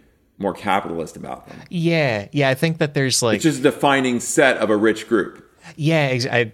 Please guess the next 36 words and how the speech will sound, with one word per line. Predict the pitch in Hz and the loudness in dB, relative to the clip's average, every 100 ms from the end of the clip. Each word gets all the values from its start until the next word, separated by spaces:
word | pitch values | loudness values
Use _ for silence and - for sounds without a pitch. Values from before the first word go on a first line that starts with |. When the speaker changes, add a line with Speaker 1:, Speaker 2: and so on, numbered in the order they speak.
| 127 | -2
Speaker 2:
uh, | 123 120 | 0 0
that's | 123 123 | -2 -2
exactly | 127 110 98 110 | -2 -2 -2 -4
right. | 107 - - | -10 -12 -8
Yeah. | 117 - - _ _ | -6 -6 -12 _ _
Uh, | - 101 | -12 -10
that's | 104 | -10
probably | - 107 | -6 -6
a | 101 | -6
better | 98 95 | -8 -8
way | 92 | -12
to | |
put | 87 95 | -14 -14
it. | 90 - | -16 -18
Yeah. | - 95 92 - _ - | -14 -12 -14 -20 _ -4
Speaker 1:
Okay. | 92 - - _ - | -4 -6 -12 _ -10
Yeah. | 107 - - | -10 -10 -4
Speaker 2:
Yeah, | 123 | 0
like, | 110 110 | 0 0
there's, | 120 110 | -2 -2
like, | 113 107 | -2 0
a, | 110 101 101 - 107 95 95 131 | 0 0 0 0 -2 -2 -4 -4
a | |
set | 143 - 160 | -4 0 0
of | 131 - | 0 -2
people | 113 107 104 | -4 -4 -6
who | 98 | -6
are, | 98 | -6
like, | 95 98 113 | -6 -6 -4
"We're | 131 | -2
the | 120 | -2
wooden | 107 113 101 | -2 -2 -4
toy | 92 95 92 | -8 -8 -10
folks, | - 101 - - | -10 -12 -8 -6
and | 92 | -6
we're, | 98 95 85 - | -8 -6 -6 -10